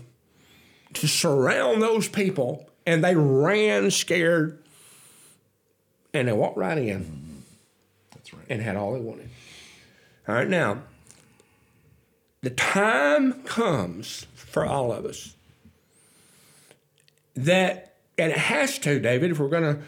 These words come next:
Speaker 1: change limiting beliefs, the time has to come where we say enough is enough.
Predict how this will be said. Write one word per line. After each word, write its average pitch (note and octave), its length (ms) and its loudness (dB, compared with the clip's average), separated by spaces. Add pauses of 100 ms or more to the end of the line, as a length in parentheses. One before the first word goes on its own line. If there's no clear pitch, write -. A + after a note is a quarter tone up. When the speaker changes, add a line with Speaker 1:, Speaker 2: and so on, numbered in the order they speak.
(200)
Speaker 1:
change F3 380 0
limiting G3 380 2
beliefs, A2+ 420 0 (880)
the A#2 120 -2
time G#3 420 2
has B3+ 340 0
to C#4 120 -2
come C#3 540 -2
where C#3 420 0 (320)
we G3+ 180 2
say - 260 -2
enough E3+ 260 0
is F#3 120 -6
enough. G#3 300 -8